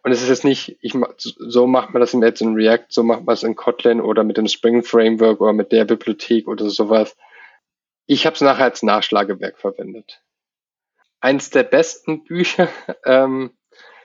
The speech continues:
war dann erstaunlicherweise leider auch ein langer Titel, Patterns, Principles and Practices of Domain-Driven Design. Die Beispiele sind in C-Sharp. Habe ich zwar auch mal was drin programmiert,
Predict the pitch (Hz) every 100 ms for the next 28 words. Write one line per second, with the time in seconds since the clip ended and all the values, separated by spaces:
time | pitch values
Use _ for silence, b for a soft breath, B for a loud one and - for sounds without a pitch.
0 | _ - 123 131 123 - 127 143 135 127
1 | 120 117 131 127 123 123 b b _ _
2 | _ 131 123 127 123 123 120 135 - 135
3 | 139 127 135 131 _ _ _ _ - 143
4 | 156 147 143 - - 131 127 143 - 131
5 | 127 120 117 - 123 - 123 123 - 113
6 | - 113 113 123 127 117 110 113 104 101
7 | 107 143 190 185 _ _ _ _ _ _
8 | _ _ _ _ _ _ - 127 123 165
9 | - 147 147 131 135 131 123 - 117 -
10 | 120 107 - - _ _ _ _ _ _
11 | _ 123 139 143 - 104 127 143 151 139
12 | 139 - 139 - 127 131 127 131 139 131
13 | 143